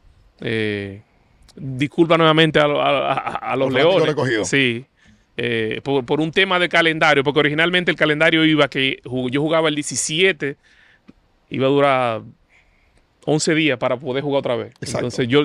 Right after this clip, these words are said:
Speaker 1: yo era, no me iba a jugar ese juego, era por la fanaticada.
Speaker 2: Sí.
Speaker 1: Eh, como se dio el juego del Licey Águila en la, en New York, se cambió el calendario y se movió entonces ese juego para el día doce. Pero mis disculpas a toda la fanaticada del Escogido.
Speaker 2: Me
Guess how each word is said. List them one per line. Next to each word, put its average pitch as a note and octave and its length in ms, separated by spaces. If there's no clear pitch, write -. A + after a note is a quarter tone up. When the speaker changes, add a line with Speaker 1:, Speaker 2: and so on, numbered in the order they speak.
Speaker 1:
yo C#3 100
era, D3+ 220
no C#3+ 220
me C#3 60
iba D3+ 80
a D3+ 40
jugar D#3 140
ese E3 160
juego, D#3+ 300
era D3+ 140
por C#3+ 120
la C3 60
fanaticada. B2+ 500
Speaker 2:
Sí. - 160
Speaker 1:
Eh, C3+ 300
como C#3+ 240
se C#3 120
dio C3+ 160
el D#3+ 80
juego F3 260
del E3 200
Licey F3 320
Águila D3+ 260
en C#3+ 60
la, C#3+ 160
en C#3+ 240
New C#3+ 120
York, C3+ 240
se B2+ 200
cambió B2 220
el C3 60
calendario D3+ 460
y C#3 100
se C3+ 140
movió A#2+ 260
entonces B2+ 280
ese B2+ 80
juego B2 260
para A#2 180
el A2+ 60
día A2+ 120
doce. C3 300
Pero C3 280
mis B2+ 140
disculpas D3 380
a - 20
toda C#3 220
la C3+ 80
fanaticada B2 440
del A#2+ 120
Escogido. A2 320
Speaker 2:
Me D3+ 240